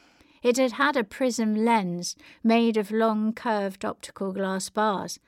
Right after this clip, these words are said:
like the ham factory, most of which had disappeared, though. Some shattered were lying on the ground, blown out by the wind. The walls and floors of the dependent buildings were still intact and made private, roofless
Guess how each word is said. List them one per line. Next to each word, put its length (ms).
like 160
the 120
ham 280
factory, 640
most 420
of 100
which 260
had 120
disappeared, 640
though. 240
Some 400
shattered 500
were 140
lying 340
on 140
the 80
ground, 440
blown 300
out 240
by 140
the 120
wind. 420
The 100
walls 340
and 140
floors 340
of 140
the 100
dependent 500
buildings 520
were 80
still 320
intact 760
and 200
made 260
private, 680
roofless 720